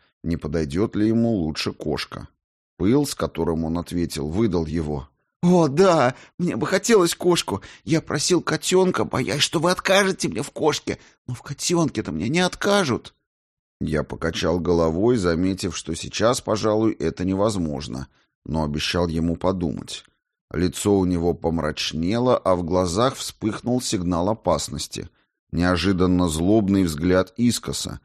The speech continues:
таивший в себе жажду крови. У этого человека потенциальная мания убийства. Попробую удовлетворить его это страстное желание завести кошку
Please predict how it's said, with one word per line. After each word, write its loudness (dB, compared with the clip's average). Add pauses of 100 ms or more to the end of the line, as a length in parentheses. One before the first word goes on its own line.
(240)
таивший 0
в -4
себе 0
жажду -4
крови. -8 (480)
У 0
этого 0
человека 0
потенциальная 0
мания -2
убийства. -6 (520)
Попробую 2
удовлетворить 0
его 2
это -4
страстное -4
желание -4
завести -8
кошку -2